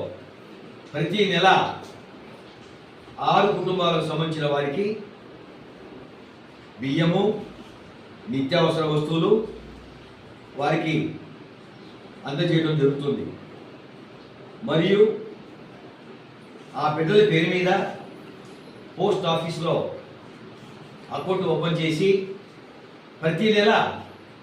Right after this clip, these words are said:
వెయ్యి రూపాయలు వారి పేరున జమ చేయడం జరుగుతుంది. ఇదంతా సంయుక్త సేవా సంస్థ వ్యవస్థాపక అధ్యక్షుడు ఎన్నో సామాజిక సేవా కార్యక్రమాలు ముందుంటూ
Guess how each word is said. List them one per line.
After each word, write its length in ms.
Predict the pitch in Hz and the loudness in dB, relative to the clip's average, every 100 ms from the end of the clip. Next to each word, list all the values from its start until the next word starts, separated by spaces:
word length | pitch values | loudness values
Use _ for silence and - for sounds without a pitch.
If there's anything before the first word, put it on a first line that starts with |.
| - 120 | -14 -2
వెయ్యి 220 | 175 202 190 | 2 4 4
రూపాయలు 440 | 190 196 180 - - - - - - - - 143 | 2 4 4 4 -2 -8 -14 -20 -20 -20 -10 2
వారి 180 | 160 160 | 2 2
పేరున 260 | 156 175 170 156 - - - - - | 0 0 2 0 -4 -10 -16 -18 -8
జమ 120 | 139 170 | -4 0
చేయడం 260 | 160 160 151 127 | 0 0 -2 -2
జరుగుతుంది. 440 | 123 127 113 104 - - - - - - - - - - - - - - - - - 147 | -2 -4 -6 -8 -12 -18 -20 -20 -20 -20 -20 -20 -20 -20 -20 -20 -20 -20 -20 -20 -16 -8
ఇదంతా 420 | 151 180 202 214 - - - - - - - - - - - - - - - | -2 0 2 6 6 4 -4 -12 -18 -20 -20 -20 -20 -20 -20 -20 -20 -20 -6
సంయుక్త 380 | 175 208 214 202 196 | 0 0 4 2 2
సేవా 260 | 180 180 170 165 | 2 2 2 0
సంస్థ 260 | 156 - 156 | -4 -2 -2
వ్యవస్థాపక 500 | 143 156 160 156 151 139 | 0 -2 0 0 0 -2
అధ్యక్షుడు 400 | 165 156 170 202 214 - - - - - - - - - - - - - | -2 -2 0 2 2 -2 -14 -20 -20 -20 -20 -20 -20 -20 -20 -20 -16 -6
ఎన్నో 180 | 175 196 208 - | -2 2 2 2
సామాజిక 400 | 165 175 175 170 - | 2 2 0 -2 -2
సేవా 200 | 156 151 151 | -2 0 0
కార్యక్రమాలు 500 | 143 147 147 147 147 131 135 | 0 0 -2 -2 -2 -2 -2
ముందుంటూ 420 | 147 156 156 | -2 0 2